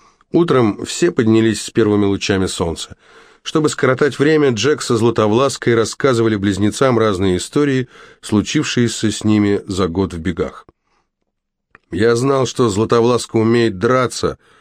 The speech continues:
но даже не догадывался, что воин она хоть куда", — говорил Джек. "Как-то раз в угловом королевстве меня окружили двадцать солдат.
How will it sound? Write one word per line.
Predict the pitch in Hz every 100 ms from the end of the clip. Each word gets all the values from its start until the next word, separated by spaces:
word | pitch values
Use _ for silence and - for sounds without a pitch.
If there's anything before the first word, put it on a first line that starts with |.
| _ _ _ -
но | 135
даже | 135 113 113 151 120
не | 127 120
догадывался, | 135 113 131 120 117 113 104 113
что | - - 107
воин | 101 120 117 107
она | 107 101
хоть | 92 107 -
куда", — | - 90 98 85 - _ _ -
говорил | 92 92 90
Джек. | 85 87 - _ _ _ _ - _ _
"Как-то | 107 95 -
раз | 107 107 - -
в | 95
угловом | 101 120 127 117 95
королевстве | - 110 131 170 170 101
меня | 98 113 135
окружили | - 123 117 151 113 - _ _ _
двадцать | 85 135 151 127 123
солдат. | - 147 113 73 -